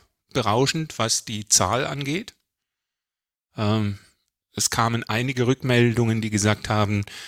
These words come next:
Square Dancer sind Freunde. Das ist alles richtig, aber das kann ich ja niemandem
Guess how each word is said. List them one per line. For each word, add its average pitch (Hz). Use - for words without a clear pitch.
Square 117
Dancer 127
sind 104
Freunde. 120
Das 101
ist -
alles 110
richtig, 120
aber 107
das 98
kann 98
ich 98
ja 101
niemandem 92